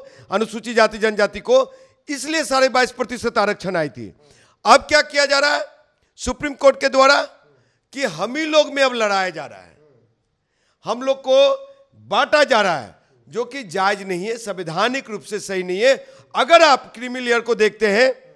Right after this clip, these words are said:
तो साहब आपके सुप्रीम कोर्ट में ही, जुडिशरी में ही आपको कॉलेजियम सिस्टम नहीं दिखता। आजादी के सतहत्तर साल होने को जा रहे हैं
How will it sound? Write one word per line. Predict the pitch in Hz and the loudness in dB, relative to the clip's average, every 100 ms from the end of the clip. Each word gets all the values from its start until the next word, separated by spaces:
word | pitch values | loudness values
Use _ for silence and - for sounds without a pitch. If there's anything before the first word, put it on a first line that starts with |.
| _ _ _ _ _ _ _ _ _ | _ _ _ _ _ _ _ _ _
तो | 202 | -10
साहब | 196 208 220 240 | 0 4 4 4
आपके | 214 208 220 | 2 0 -6
सुप्रीम | - 220 247 | -8 -10 -12
कोर्ट | - 208 240 240 | -4 2 2 2
में | 269 | 2
ही, | 226 147 90 _ _ _ _ _ _ _ 139 | 2 -2 -8 _ _ _ _ _ _ _ -12
जुडिशरी | 151 208 226 247 240 294 | -6 -6 -4 0 0 -2
में | 285 254 | 0 0
ही | 196 131 - _ _ _ _ | 0 -6 -16 _ _ _ _
आपको | 147 185 220 208 | -6 -4 -2 -2
कॉलेजियम | 202 196 190 220 | -2 -4 -4 -6
सिस्टम | 214 208 - 214 | -8 -12 -10 -6
नहीं | 214 | -6
दिखता। | 202 208 214 214 _ _ _ _ 143 135 120 _ _ _ _ _ _ _ _ - | -8 -10 -10 -10 _ _ _ _ _ _ _ _ _ _ _ _ _ _ _ -10
आजादी | 180 233 247 294 | -4 0 0 -4
के | - 269 208 120 - _ _ | -2 0 0 -6 -20 _ _
सतहत्तर | 220 220 247 294 294 | -12 -10 -8 -4 -4
साल | 285 254 | -2 -2
होने | 220 226 | -2 -4
को | 220 214 | -6 -6
जा | 185 | -6
रहे | 156 | -8
हैं | 113 78 | -12 -20